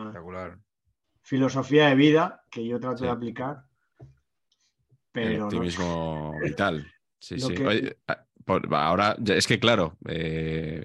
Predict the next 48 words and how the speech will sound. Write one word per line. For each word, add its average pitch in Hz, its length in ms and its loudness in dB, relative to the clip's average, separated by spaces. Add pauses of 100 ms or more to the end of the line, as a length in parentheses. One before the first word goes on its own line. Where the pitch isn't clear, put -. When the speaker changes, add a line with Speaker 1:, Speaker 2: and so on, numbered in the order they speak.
Speaker 3:
Rajoy 92 440 0
sabe 110 260 2
cómo 107 220 2
tocar 110 240 2
muy 107 160 4
bien 104 120 4
los 101 100 -2
puntos 110 360 -4
y - 20 -4
me 92 120 -2
surgen, 110 560 -4
Speaker 2:
La 117 180 -4
Speaker 3:
eh, - 80 -4
Speaker 2:
fila. 131 100 0
Speaker 3:
preguntas 104 500 4
que 98 160 2
no, 92 640 -2 (520)
eh, 82 720 0
todo 98 140 2
el 101 100 0
tema 113 300 4
de, 104 720 4
de 101 260 2
los 98 200 0
pasecitos, 104 640 -2
este, 104 220 -4
o - 20 -2
sea, 92 280 -2 (280)
a - 100 -2
vosotros 101 380 0
nos 123 180 2
daba 117 140 4
un 101 120 0
infarto 101 440 -4
cada 92 160 -2
vez 90 160 -6
que 95 160 -6
le 92 100 -4
iba 92 140 -4
el 90 60 -4
balón 90 280 -6
a 90 60 -6
Unai 90 240 -6
Simón 92 400 -4
en 87 80 -4
el 85 80 -4
área 87 200 -4
pequeña. 82 560 -6